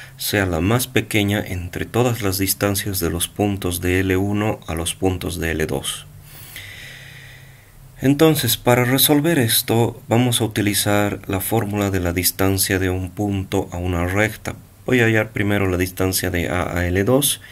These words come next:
y me voy a asegurar que sea la más pequeña y luego viceversa, ¿sí? Entonces, voy a recordar la fórmula de distancia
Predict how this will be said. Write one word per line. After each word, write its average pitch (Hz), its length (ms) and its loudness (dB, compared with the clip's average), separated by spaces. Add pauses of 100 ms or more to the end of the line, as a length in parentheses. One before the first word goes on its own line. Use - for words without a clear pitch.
(420)
y 98 80 -2
me 95 80 2
voy 92 120 0
a 90 40 2
asegurar 92 400 -2
que 92 100 -6
sea - 160 -2
la 82 100 -2
más 87 220 -2
pequeña 123 420 0
y 92 40 2
luego 90 260 0
viceversa, - 640 -4
¿sí? 131 300 0 (880)
Entonces, 123 720 0
voy 143 160 6
a 139 60 6
recordar 113 640 2
la 98 120 2
fórmula 98 520 0
de 90 100 -2
distancia 95 880 0